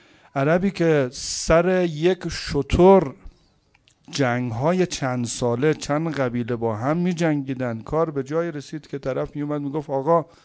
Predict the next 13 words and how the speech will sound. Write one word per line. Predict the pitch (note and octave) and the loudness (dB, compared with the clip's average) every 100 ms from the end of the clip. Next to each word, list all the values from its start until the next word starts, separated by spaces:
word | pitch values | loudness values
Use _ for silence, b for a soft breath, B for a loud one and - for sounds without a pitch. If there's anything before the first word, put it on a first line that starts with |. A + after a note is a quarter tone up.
| b b b b b b b _ | b b b b b b b _
من | C#3 D#3 F3+ F3 D#3 | 2 4 4 0 -2
دو | C#3+ G3+ | 4 4
تا | G3+ F#3 | 6 2
بند | D#3 E3+ F3+ F#3+ E3+ | 4 2 2 2 -2
کفش | E3 - F3+ G#3 G3+ - | -4 0 4 4 2 -4
از | F#3+ C3+ A#2 A#2+ | -4 -6 -6 -4
بیت | C3+ B2+ - | -2 0 0
المال | B2+ B2+ D#3 F3 | 0 2 2 2
بیشتر | C#3 B2 - D#3+ E3+ | -2 -6 0 2 2
برداشتم | D3 C3 A2 A#2 - - A2 F#2+ | 2 0 0 -4 -4 -6 -6 -4
تو | A2+ | -4
این | G#2 G2+ | -4 -4
جنگ. | G#2+ G2+ G2 - | -4 -6 -8 -14